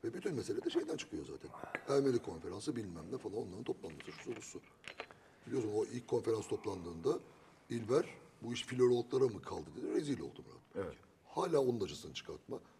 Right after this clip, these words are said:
Speaker 1: Hala hepsi İlber'e saldırırlar. Şurada bu. Yani mesele bu. Yani anlamıyorum ne zannediyorlar kendileri, ne olduklarını düşünüyorlar.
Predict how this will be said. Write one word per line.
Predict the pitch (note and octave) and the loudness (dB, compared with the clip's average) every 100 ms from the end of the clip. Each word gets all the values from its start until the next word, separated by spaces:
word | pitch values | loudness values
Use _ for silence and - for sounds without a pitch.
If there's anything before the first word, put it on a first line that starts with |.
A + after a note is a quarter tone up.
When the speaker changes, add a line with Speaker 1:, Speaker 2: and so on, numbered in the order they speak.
| _ | _
Speaker 1:
Hala | C3 C#3 A2 | 4 6 6
hepsi | G2 G2 | 2 -4
İlber'e | E2 D#2 D2 | -4 -6 -6
saldırırlar. | - B1 B1 G#1 - - - - _ _ _ _ - | -8 -10 -12 -14 -16 -18 -20 -20 _ _ _ _ -8
Şurada | G2+ F2 | -6 -4
bu. | F2+ | -4
Yani | A2 B2 - - - | -2 -4 -8 -14 -4
mesele | A#2 A2 C#3+ | -2 0 0
bu. | D3 | 0
Yani | D#2+ G#2+ - - - - - - | -2 -6 -8 -16 -20 -20 -14 -10
anlamıyorum | - A#3+ F#3 C3 F2 - | -2 2 4 2 0 0
ne | D3+ | 4
zannediyorlar | A3 F#3 C3 F#2+ F2+ E2+ | 6 4 0 -2 -6 -6
kendileri, | - F2 F2 E2+ | -8 -8 -6 2
ne | |
olduklarını | G2 G#2+ B2+ G#2+ F2+ D2 | 4 4 2 -4 -6 -8
düşünüyorlar. | - D2+ C#2+ - - | -12 -12 -12 -12 -16